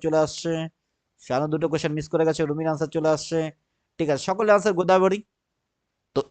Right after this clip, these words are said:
এটাই হওয়া উচিত, তাই তো? ওকে, let me check। গোদাবরী, দক্ষিণে গঙ্গা বা পেনিনসুলার নদীগুলি গঙ্গা বলা হয়। ভারতের দ্বি-, দ্বিতীয় দীর্ঘতম নদী, দক্ষিণ ভারতের কৃষি ও সংস্কৃতিতে গুরুত্বপূর্ণ ভূমিকা পালন করে। ওকে, নেক্সট ওয়ান।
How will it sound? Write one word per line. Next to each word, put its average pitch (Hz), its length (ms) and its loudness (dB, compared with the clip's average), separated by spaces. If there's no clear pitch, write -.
এটাই 190 260 4
হওয়া 190 220 8
উচিত, 202 220 -2
তাই 175 200 2
তো? 190 60 6
ওকে, 117 300 -2
let 156 260 0
me 190 60 -4
check। 180 320 4
গোদাবরী, 165 360 2
দক্ষিণে 180 400 -2
গঙ্গা 165 300 4
বা 143 140 2
পেনিনসুলার 190 480 0
নদীগুলি 170 360 0
গঙ্গা 151 240 0
বলা 147 200 4
হয়। 127 200 2
ভারতের 127 280 -6
দ্বি-, 139 220 -8
দ্বিতীয় 135 280 -4
দীর্ঘতম 160 280 -6
নদী, 170 160 0
দক্ষিণ 151 260 -6
ভারতের 175 240 -4
কৃষি 170 200 -6
ও 170 100 -6
সংস্কৃতিতে 156 380 -10
গুরুত্বপূর্ণ 160 360 -6
ভূমিকা 156 280 -6
পালন 147 180 -4
করে। 127 240 -2
ওকে, 101 300 -8
নেক্সট - 400 0
ওয়ান। 110 260 2